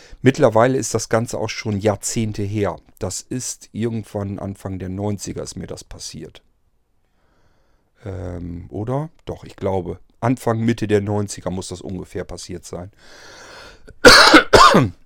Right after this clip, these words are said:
Und zwischen diesem Traum und dem Ereignis in Celle,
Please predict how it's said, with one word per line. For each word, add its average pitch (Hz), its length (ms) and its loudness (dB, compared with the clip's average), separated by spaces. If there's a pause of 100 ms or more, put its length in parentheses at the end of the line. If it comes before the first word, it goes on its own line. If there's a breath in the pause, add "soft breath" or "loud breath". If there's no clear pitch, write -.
Und 110 200 2
zwischen 110 540 -2
diesem 98 440 -4 (180)
Traum 117 480 0 (340)
und 104 240 -8
dem 98 160 -4
Ereignis 98 420 -6
in 95 120 -8
Celle, 139 400 -6